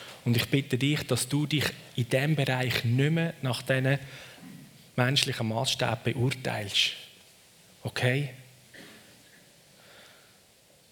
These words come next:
Wir tun das nicht mehr, heisst es ganz am Ende vom Vers. Vielmehr wissen wir, wenn jemand zu Christus gehört, ist er eine neue Schöpfung. Das Alte ist vergangen,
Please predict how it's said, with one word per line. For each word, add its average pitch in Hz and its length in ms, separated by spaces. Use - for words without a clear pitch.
Wir 117 200
tun 131 300
das 110 200
nicht 120 180
mehr, 113 180
heisst 110 300
es - 100
ganz 113 320
am 104 100
Ende 107 220
vom 104 180
Vers. - 480
Vielmehr 180 560
wissen 160 340
wir, 113 140
wenn 117 220
jemand 175 340
zu - 100
Christus 147 480
gehört, 135 420
ist 123 180
er 107 100
eine 104 100
neue 107 260
Schöpfung. - 480
Das - 180
Alte 160 360
ist - 120
vergangen, 143 560